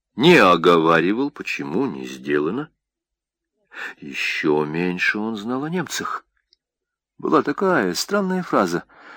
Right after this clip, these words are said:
«Разведка не дала сведения о противнике». И тут же, что в утреннем бою под Гросбессау.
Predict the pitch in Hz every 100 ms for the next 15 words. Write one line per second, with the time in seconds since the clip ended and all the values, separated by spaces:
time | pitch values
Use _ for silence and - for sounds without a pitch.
0 | - - 131 147 135 151 175 - - 165
1 | 165 170 151 170 170 208 185 - - 98
2 | 95 92 76 82 82 85 80 - - 98
3 | 80 82 - - _ _ _ _ _ _
4 | - 80 87 _ - 110 87 87 87 _
5 | _ _ _ _ _ _ _ - - 80
6 | 87 90 90 98 160 - 151 165 160 160
7 | 151 156 151 147 117 117 156 156 131 131
8 | 151 135 - 151 156 156 147 143